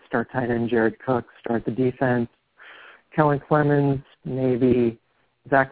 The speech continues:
Stacy, questionable with his ankle problem still. Daryl Richardson, it's not clear who's gonna get more carries. Either way, I don't think either of those guys are more than a flex option.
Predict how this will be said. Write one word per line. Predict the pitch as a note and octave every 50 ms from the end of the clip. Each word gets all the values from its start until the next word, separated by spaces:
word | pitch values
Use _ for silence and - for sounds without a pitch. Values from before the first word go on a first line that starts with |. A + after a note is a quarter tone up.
| - -
Stacy, | - C#3 C3 C3 C3 - - C#3+ C3 B2+ B2+ B2 B2 A#2+
questionable | - - C3 A#2+ - - C#3 A#2+ B2 A#2+ A#2+
with | A#2+ A#2 -
his | - A#2+ A#2
ankle | A#2+ A#2 A#2 A#2 - B2 B2
problem | - - C3 A#2+ A#2+ A#2 A#2 A#2+ A#2 A#2+ A2+ - _ _
still. | - B2+ A#2+ A#2 A#2 A#2 A#2 A#2 A#2 G#2+
Daryl | B2 A#2 A2+ A2+ A2+
Richardson, | A#2 A#2 A#2 - - B2 - _ - C#3 B2 A2+ A2+ A2+ - -
it's | _ -
not | B2+ A2+ - -
clear | - C3+ A#2+ A2+
who's | A#2+ A2+ A2+ -
gonna | B2+ A2+ A2
get | A#2 A2 -
more | - A#2 A2+ A2+
carries. | - - B2+ A#2+ A#2 A#2 A#2 A#2 A2+ - _ - - - - - _ -
Either | C3 B2 B2
way, | A2+ A#2 A#2 A2+
I | A2
don't | A2+ A2+ A2+
think | - B2 -
either | B2+ A#2 A2 A2+
of | A2 G#2
those | A2+ A2+ G#2+ -
guys | B2+ A2+ A2+ A2 A2
are | A2+
more | A2+ A2+ A2 A2+
than | A2 A2 G#2+
a | G2+
flex | - C3 A#2+ A2 - -
option. | B2+ A#2 A#2 A#2 - - C#3 A#2 A2+ A2+